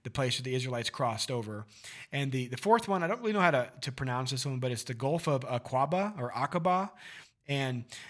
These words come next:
um, there's a ton of different areas they could have crossed. What we, there's a lot of speculation by non-believers that it was the, the, the Sea of Reeds, which was, like, a very shallow crossing area.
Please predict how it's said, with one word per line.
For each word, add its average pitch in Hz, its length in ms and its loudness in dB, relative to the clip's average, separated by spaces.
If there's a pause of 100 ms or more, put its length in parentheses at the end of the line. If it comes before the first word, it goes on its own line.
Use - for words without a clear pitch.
(120)
um, 120 440 0
there's 165 260 4
a - 240 -8
ton 202 460 0
of 139 80 0
different 131 280 -2
areas 123 240 0
they 113 40 -4
could 110 140 -6
have 107 60 -8
crossed. - 540 -6 (720)
What 180 160 2
we, 156 320 4 (200)
there's 147 120 4
a 151 60 4
lot 226 160 8
of 285 80 4
speculation 117 920 0
by 127 300 4
non-believers 120 800 0
that 120 140 -2
it 117 100 -8
was 120 220 -2
the, 120 160 -4 (180)
the, 120 120 -2
the 120 220 -4
Sea 196 280 6
of 127 140 2
Reeds, 110 560 -2 (460)
which 143 180 2
was, 147 180 2
like, 143 200 4
a 127 40 -4
very 139 420 4
shallow 120 600 4
crossing 110 540 -4
area. 85 340 -10